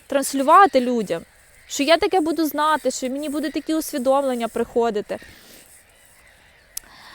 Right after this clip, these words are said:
І потрібно через відчуття, як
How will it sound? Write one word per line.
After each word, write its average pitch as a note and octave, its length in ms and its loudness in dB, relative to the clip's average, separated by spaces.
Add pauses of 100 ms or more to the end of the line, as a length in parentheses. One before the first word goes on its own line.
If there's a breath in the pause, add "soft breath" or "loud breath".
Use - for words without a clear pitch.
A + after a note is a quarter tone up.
(1080 loud breath)
І E4+ 340 4 (120)
потрібно E4 480 0 (640)
через C#4 420 4
відчуття, C4 640 0 (800)
як D4+ 200 8